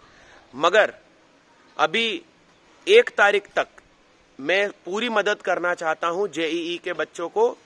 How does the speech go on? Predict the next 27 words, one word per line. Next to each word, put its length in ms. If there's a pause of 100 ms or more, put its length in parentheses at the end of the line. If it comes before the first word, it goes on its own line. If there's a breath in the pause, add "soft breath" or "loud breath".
(720 loud breath)
तो 180
इसलिए 480
मैं 240 (200)
दिन 200
दिन 220
भर 200
कोशिश 400
करूंगा 420
live 320
रहने 300
की। 180 (280)
मगर 280
हाँ, 320 (840 soft breath)
जिस 240
जिस 200
दिन 200
मेरे 380
students 500
के 100
एग्जाम 460
है, 60
उनको 320
exam 480
center 440
लेने 380 (340)
जाना, 380
छोड़ना, 580